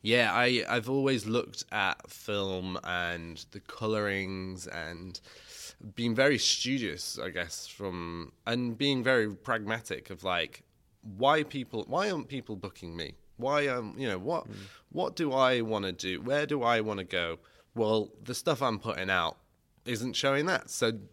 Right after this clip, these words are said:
Speaker 1: shoot it again, do another project, do another project. Like, this isn't working, do another project.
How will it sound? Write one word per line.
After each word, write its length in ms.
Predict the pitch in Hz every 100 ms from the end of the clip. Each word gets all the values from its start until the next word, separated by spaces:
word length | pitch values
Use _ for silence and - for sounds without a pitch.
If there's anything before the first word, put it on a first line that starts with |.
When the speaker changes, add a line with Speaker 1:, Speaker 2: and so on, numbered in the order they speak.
| -
Speaker 1:
shoot 340 | - - 120
it 100 | 120
again, 360 | 113 156 147 92
do 220 | 78 101
another 260 | 123 156 147
project, 500 | - 90 87 - -
do 160 | 95 110
another 240 | 160 147
project. 600 | 101 101 85 - - -
Like, 140 | 85 -
this 180 | 107 139
isn't 220 | 135 117
working, 320 | 67 80 90 90
do 160 | 76
another 220 | 110 147 107
project. 420 | 95 92 -